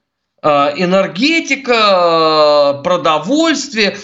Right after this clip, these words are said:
А щас мы просто дошли уже закономерно до там, э, всего остального. Слушайте, это можно взять любую отрасль,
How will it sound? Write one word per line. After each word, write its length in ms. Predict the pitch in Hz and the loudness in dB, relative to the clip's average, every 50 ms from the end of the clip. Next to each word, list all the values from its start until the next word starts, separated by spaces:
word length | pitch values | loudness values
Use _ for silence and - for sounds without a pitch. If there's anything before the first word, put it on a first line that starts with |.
| - - _ - | -20 -20 _ -6
А 140 | - 151 147 | -4 -4 -2
щас 240 | - 320 381 370 | 0 0 -2 -2
мы 140 | 330 339 311 | -2 -4 -4
просто 300 | - 294 294 269 - 240 | -2 -2 -2 -2 -2 -4
дошли 500 | 214 240 220 196 - 262 302 330 339 339 | -2 -2 -2 -2 -2 -2 0 0 0 0
уже 560 | 311 254 214 190 202 262 269 254 240 180 160 | 0 -2 -2 -2 0 0 0 0 -2 -4 -6
закономерно 760 | - 151 143 160 - 185 175 175 175 208 269 302 294 254 190 170 | -10 -10 -10 -6 -4 -2 -2 0 0 0 -2 -2 -2 -2 -4 -4
до 260 | 156 - 247 269 277 | -2 -2 -2 -2 0
там, 360 | 269 220 214 214 208 196 180 175 | 0 0 0 2 2 2 2 2
э, 580 | 170 165 165 160 160 160 156 151 151 151 147 | 0 2 2 2 2 4 4 4 4 4 2
всего 300 | 143 - - 180 190 220 | 0 -2 -4 -2 0 0
остального. 460 | 226 220 220 226 220 214 170 131 120 - | 0 0 0 -2 -2 0 -2 -4 -6 -8
Слушайте, 420 | - - 233 240 196 - - 143 | -6 -4 -2 -2 -2 -2 -4 -4
это 260 | - - 180 - 196 | -4 -4 -4 -2 0
можно 380 | 202 208 214 208 202 180 185 170 | 0 0 0 0 0 0 -2 -2
взять 380 | 139 135 175 185 170 131 127 | 0 0 0 0 0 -2 -4
любую 540 | 135 160 185 175 170 175 165 131 127 117 - - | -4 -4 -4 -4 -2 -2 0 0 0 -2 -2 -2
отрасль, 600 | 208 269 320 - - 151 131 - - - - - | -2 -2 -2 -2 -4 -6 -6 -6 -8 -12 -12 -10